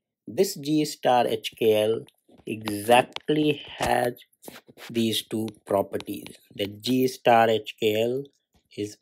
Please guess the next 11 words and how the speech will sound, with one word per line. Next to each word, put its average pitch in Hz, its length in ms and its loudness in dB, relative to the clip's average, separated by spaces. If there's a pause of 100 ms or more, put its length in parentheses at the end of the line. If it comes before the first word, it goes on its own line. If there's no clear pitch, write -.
perpendicular 120 960 0
to 110 220 -2
H 104 320 0
K 98 260 -2
L, 104 260 -4 (960)
and 104 500 -6 (640)
G 113 320 -2
star 110 500 -2
H 101 340 -4
K 98 280 -2
L 101 200 -6